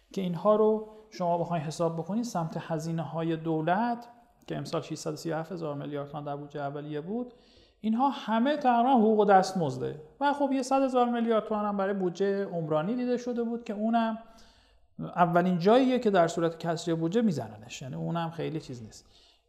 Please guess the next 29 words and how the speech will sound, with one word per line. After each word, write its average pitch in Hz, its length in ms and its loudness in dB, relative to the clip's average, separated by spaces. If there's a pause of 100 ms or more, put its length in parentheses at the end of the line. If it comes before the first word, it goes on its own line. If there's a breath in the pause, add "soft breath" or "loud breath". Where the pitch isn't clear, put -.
(100)
یه 277 140 0
مقداری 269 440 2
هم 202 180 2
گفته 196 260 0
بودن 208 280 -2
که 170 120 -2
در 165 180 4
واقع 165 300 2
تحت 165 280 -2
عنوان، 156 520 2 (960)
در 139 360 -4
واقع، 151 260 -2
تملک 147 760 -2
دارایی‌های 143 680 -2
مالی، 147 720 -4 (200)
اسم 165 200 -12
تخصصیش 151 720 -14
هست، 160 260 -12 (560 soft breath)
که 220 180 -10
اینم 277 500 2
یعنی 220 220 0
بازپرداخت 175 760 2
اصل 247 480 -2
وام‌ها 185 500 0 (120)
و 175 300 -2
بدهی‌ها 151 720 -4
و - 20 0
اوراق‌هایی 151 600 -4
که 226 140 -8